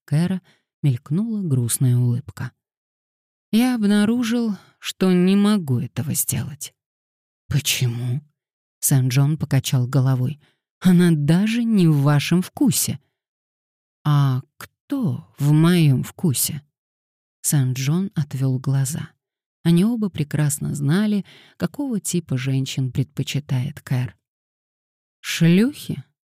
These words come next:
тихо спросил Кэр. «Женщины, которых можно купить драгоценностями?»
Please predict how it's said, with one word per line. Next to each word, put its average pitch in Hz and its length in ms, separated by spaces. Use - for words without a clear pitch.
тихо 139 340
спросил 135 500
Кэр. 127 300
«Женщины, 147 720
которых 156 500
можно 147 380
купить 139 440
драгоценностями?» 139 1300